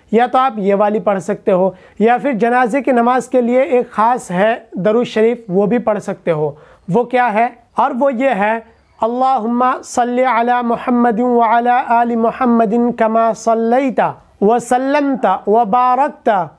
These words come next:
व रहिमता व तरहमता अला इब्राहीम व अला आलि इब्राहीम इन्नका हमीदुम मजीद।" या तो आप ये वाली दरूद शरीफ पढ़ सकते हो।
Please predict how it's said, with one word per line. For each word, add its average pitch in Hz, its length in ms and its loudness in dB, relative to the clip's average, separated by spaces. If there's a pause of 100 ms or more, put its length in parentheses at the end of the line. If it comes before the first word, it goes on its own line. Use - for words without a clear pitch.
(180)
व 240 140 4
रहिमता 247 800 2
व 226 140 2
तरहमता 240 1080 0 (300)
अला 247 340 2
इब्राहीम 233 840 2 (400)
व 208 40 2
अला 233 440 2
आलि 226 300 0
इब्राहीम 220 800 0
इन्नका 226 720 0
हमीदुम 208 440 0
मजीद।" 180 420 0 (340)
या 226 120 4
तो 240 120 0
आप 247 220 2
ये 214 180 0
वाली 214 380 -2 (120)
दरूद 202 200 2
शरीफ 226 340 0
पढ़ 190 140 0
सकते 160 340 -6
हो। 135 240 -4